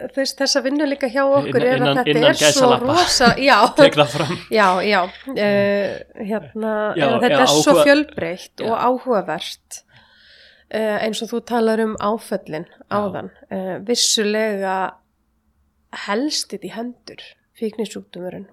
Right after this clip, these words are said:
Speaker 1: og áföll, hvað veldur hverju er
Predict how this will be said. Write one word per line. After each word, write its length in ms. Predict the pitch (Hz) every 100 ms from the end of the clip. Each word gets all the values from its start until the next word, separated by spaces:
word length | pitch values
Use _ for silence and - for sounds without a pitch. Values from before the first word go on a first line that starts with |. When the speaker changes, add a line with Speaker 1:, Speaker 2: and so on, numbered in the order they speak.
| -
Speaker 1:
og 180 | 202 190 -
áföll, 640 | 196 196 - - - - _ - - - - _ -
hvað 480 | 220 214 220 220 - - -
veldur 680 | 196 202 226 294 - 220 202
hverju 580 | - 233 247 214 175 160 -
er 440 | 202 208 240 254